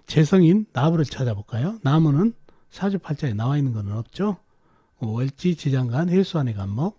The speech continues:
그 다음에 일지, 미토 안의 일목이 암장되어 있는 정도입니다.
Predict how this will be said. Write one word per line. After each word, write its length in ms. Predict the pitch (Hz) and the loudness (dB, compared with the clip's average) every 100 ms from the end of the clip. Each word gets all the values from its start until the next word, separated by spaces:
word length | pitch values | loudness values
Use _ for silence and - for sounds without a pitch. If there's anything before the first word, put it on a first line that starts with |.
| _ | _
그 120 | 113 | -6
다음에 420 | 104 101 123 208 - _ _ _ - | -4 -2 0 -2 -4 _ _ _ -6
일지, 480 | 107 127 - 151 120 - | -4 -4 -2 -2 -2 -2
미토 300 | 143 - 120 | -2 0 -2
안의 140 | 104 | 0
일목이 420 | 101 107 104 175 180 | -2 -4 -2 -2 -2
암장되어 420 | 127 117 107 98 | -2 -2 -6 -6
있는 220 | 98 165 | -4 -4
정도입니다. 640 | 127 107 101 92 - - | -4 -8 -8 -10 -12 -20